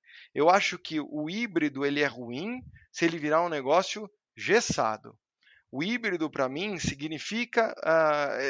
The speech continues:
eu traduziria da seguinte forma. O híbrido significa que o teu empregador ainda tem a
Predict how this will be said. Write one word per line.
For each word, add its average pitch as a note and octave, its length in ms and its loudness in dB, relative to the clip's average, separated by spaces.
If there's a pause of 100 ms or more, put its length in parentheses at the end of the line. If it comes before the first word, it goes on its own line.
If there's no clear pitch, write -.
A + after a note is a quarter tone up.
eu E3 180 0
traduziria E3 720 2
da F#3 100 -2
seguinte F3+ 440 -8
forma. A#2 440 -4 (680)
O D#3 160 -4
híbrido E3 600 -2 (400)
significa F3 640 -6
que G3 140 -4
o F#3 40 -4
teu A3+ 160 0
empregador F#3+ 800 6 (680)
ainda A#3 460 4
tem D3 500 -2 (480)
a C3 180 0